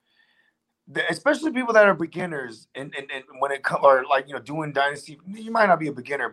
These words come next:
in fantasy, but doing Dynasty for the first time. You, I know you guys are telling us, like, if you're looking for a blueprint from one of us, right? Um, I would assume the viewers, they would love us to tell. But the whole thing is that Hustler said it best.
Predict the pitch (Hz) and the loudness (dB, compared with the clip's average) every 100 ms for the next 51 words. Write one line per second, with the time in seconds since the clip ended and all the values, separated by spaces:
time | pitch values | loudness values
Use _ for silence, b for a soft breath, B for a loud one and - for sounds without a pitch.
0 | 127 110 143 135 120 117 110 110 107 - | -10 -8 -2 -2 -4 -10 -8 -8 -10 -12
1 | 160 151 143 143 139 143 123 120 - 131 | -10 0 0 0 -6 -18 -20 -16 -10 -10
2 | - 131 117 95 _ _ _ _ _ 120 | -8 -4 -4 -4 _ _ _ _ _ -16
3 | 143 143 175 208 202 190 165 156 175 165 | 0 2 4 2 4 2 2 -4 -4 -4
4 | 151 - - - 160 123 - 135 143 156 | -6 -14 -20 -14 -8 -8 -8 -6 -2 4
5 | 180 180 190 196 - 165 139 160 185 185 | 4 4 -2 -2 2 4 4 4 2 2
6 | 135 - 120 135 127 104 95 - - 104 | -6 -6 -6 -2 -2 -2 -6 -8 -8 4
7 | 127 156 - - 135 135 143 143 143 143 | 6 6 2 0 0 0 0 2 2 2
8 | 139 165 156 131 123 _ _ _ _ _ | -8 -10 -10 -10 -16 _ _ _ _ _
9 | 117 107 139 147 135 120 - b b b | -14 -10 -6 0 0 0 -6 b b b
10 | b _ - 135 127 127 143 139 135 120 | b _ -6 -6 -6 2 4 6 2 -4
11 | - - 139 - b b _ 131 147 135 | -10 -4 -4 -6 b b _ -4 0 6
12 | 208 202 226 220 196 165 156 147 _ _ | 6 6 2 0 -2 6 4 4 _ _
13 | - 208 208 196 185 170 165 214 143 | -4 -4 -4 -8 -8 -6 0 2 2